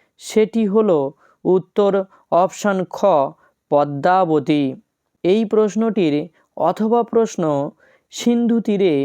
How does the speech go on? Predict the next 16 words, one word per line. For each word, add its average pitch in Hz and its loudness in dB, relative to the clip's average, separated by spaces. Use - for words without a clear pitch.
পদ্মাংশটি 185 0
যে 185 0
কাব্যগ্রন্থ 180 0
থেকে 214 -2
নেওয়া 160 0
হয়েছে 214 0
সেটি 185 -2
হল 190 0
পদ্মাবতী। 143 0
আলাওল 185 2
কোন 208 0
রাজসভার 220 0
কবি? 151 0
উত্তর 185 2
অপশন 185 0
গ, 147 -2